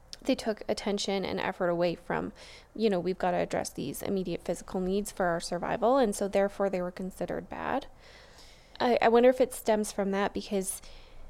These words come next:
the, and then, I mean, if, if it was considered bad, when you saw kind of the modern workplace,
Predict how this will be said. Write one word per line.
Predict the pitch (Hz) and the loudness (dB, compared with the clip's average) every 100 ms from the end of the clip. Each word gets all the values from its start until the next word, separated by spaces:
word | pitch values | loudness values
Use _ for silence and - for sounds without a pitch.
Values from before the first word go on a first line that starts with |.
| - - - - - | -18 -18 -16 -14 -8
the, | 240 254 | 4 6
and | 254 254 247 | 8 6 6
then, | 262 247 | 6 4
I | 214 | 2
mean, | 208 202 | 2 2
if, | 214 - | 0 -2
if | 240 226 | -2 2
it | 190 | 4
was | 240 247 | 4 4
considered | 220 202 175 175 175 | -2 -4 -2 -2 0
bad, | 175 180 208 | 0 2 4
when | 220 | 4
you | 214 | 4
saw | 208 - 196 | 2 2 0
kind | 196 202 185 | 0 -4 -4
of | 175 | -2
the | 180 | 0
modern | 180 185 180 180 | 0 0 0 0
workplace, | 175 180 - 202 165 180 - | 0 -2 -4 -4 -2 -4 -10